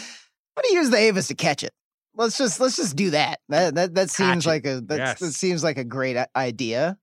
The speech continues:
Speaker 1: Um, and she presents this plan to the children.
Speaker 2: Specifically,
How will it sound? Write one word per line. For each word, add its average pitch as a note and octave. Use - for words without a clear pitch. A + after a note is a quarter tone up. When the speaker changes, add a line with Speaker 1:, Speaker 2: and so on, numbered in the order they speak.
Speaker 1:
Um, B2+
and C3+
she D3
presents G#3
this D#3
plan C3+
to C4
the A3
children. B2+
Speaker 2:
Specifically, F3+